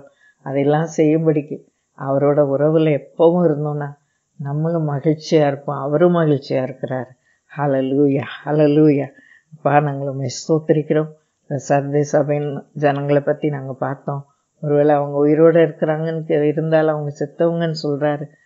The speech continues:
உங்களோட உள்ள ஐக்கியத்துல அவங்க இல்லப்பா. நீங்க அந்த ஐக்கியத்துல திரும்பவும் தொடரணும்னு எதிர்பார்க்குறீங்க. அதனால தான் மனம் திரும்பி வாங்க,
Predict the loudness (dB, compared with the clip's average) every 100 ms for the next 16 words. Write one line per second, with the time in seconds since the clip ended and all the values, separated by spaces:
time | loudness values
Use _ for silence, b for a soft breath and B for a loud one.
0 | b _ -2 4 8 8 8 6 4 2
1 | 0 0 0 2 2 2 2 -2 0 0
2 | 0 -2 -8 -10 b b b -10 -6 -2
3 | -2 0 2 4 2 0 -2 2 2 4
4 | 4 2 0 0 2 0 2 2 4 2
5 | 0 -2 -2 -2 -2 -4 -6 -6 -8 -8
6 | -8 -10 _ _ _ -8 -6 -2 -2 0
7 | 0 -2 -2 2 2 2 2 0 -4 -4